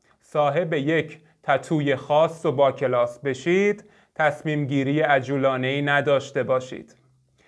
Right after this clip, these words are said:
حالا آیا اگر تتو کنید دیگه نمیتونید خون بدید؟ سازمان انتقال خون ایران گفته معافیت از اهدای خون به دلیل انجام تتو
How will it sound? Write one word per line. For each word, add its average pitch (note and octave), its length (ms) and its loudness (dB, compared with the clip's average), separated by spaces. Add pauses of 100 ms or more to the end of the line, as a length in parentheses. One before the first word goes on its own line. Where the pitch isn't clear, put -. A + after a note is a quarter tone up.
(220)
حالا G3+ 480 4
آیا A3 340 0
اگر F#3+ 400 2
تتو C3+ 440 -4
کنید D3+ 600 -4
دیگه D3 280 -2
نمیتونید F3+ 540 0
خون B2+ 360 -6
بدید؟ A#2 720 -6 (840)
سازمان F3 580 2
انتقال F#3 640 0
خون G3 260 -2
ایران G3 440 0
گفته D3+ 600 -2 (200)
معافیت D#3+ 840 0
از C3+ 280 -6
اهدای C#3+ 560 0
خون C3 380 -4
به C3 120 -4
دلیل C3 420 2
انجام C#3 580 -2
تتو D#3+ 480 -2